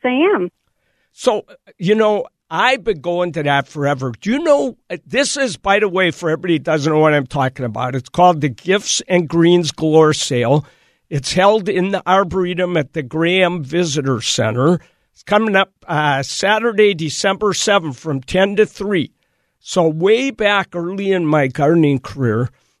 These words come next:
Speaker 2: I always made my own wreaths and swags and things. And I knew that, uh, the Gifts and Greens Galore Sale had the best selection of greens and pine cones and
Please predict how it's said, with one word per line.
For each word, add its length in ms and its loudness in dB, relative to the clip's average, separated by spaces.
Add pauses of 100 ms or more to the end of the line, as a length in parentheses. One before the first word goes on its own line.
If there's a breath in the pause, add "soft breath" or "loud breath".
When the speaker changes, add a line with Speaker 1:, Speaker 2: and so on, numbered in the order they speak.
Speaker 2:
I 140 2
always 380 4
made 320 0
my 220 0
own 420 4
wreaths 600 4
and 200 0
swags 640 2
and 180 2
things. 360 0 (360)
And 160 -4
I 220 2
knew 640 -2 (420)
that, 440 0
uh, 360 -4
the 120 -10
Gifts 380 0
and 180 -2
Greens 420 -2
Galore 440 2
Sale 480 -4 (120)
had 340 -4
the 100 -10
best 480 -4
selection 580 0
of 220 -6
greens 840 4 (320 soft breath)
and 380 -4
pine 440 2
cones 840 0
and 240 0